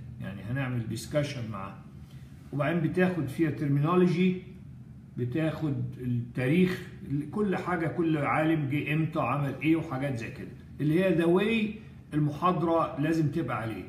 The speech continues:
لأن زي ما بقول إحنا جامعة ولسنا بكتاب يا شباب. فيعني خلينا نقولها إيه بقى، كندا وأمريكا بالعربي، ده المحاضرة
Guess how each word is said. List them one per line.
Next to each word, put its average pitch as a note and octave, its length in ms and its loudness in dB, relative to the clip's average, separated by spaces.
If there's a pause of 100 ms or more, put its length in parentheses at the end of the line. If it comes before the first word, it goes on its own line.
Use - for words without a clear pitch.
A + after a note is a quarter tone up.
(100)
لأن D3 300 0
زي F#3 160 4
ما F3+ 80 4
بقول E3 320 0
إحنا D3+ 260 -2
جامعة F3+ 460 2
ولسنا F3 680 2
بكتاب F3 760 2
يا A#2+ 80 0
شباب. G#2 380 -8 (1600)
فيعني D3 880 4
خلينا E3+ 400 2
نقولها E3 300 2
إيه D#3+ 180 4
بقى، C#3 460 0 (560)
كندا F#3 340 6
وأمريكا D#3 520 4
بالعربي، B2+ 480 0 (1040)
ده D3 120 6
المحاضرة D3+ 520 2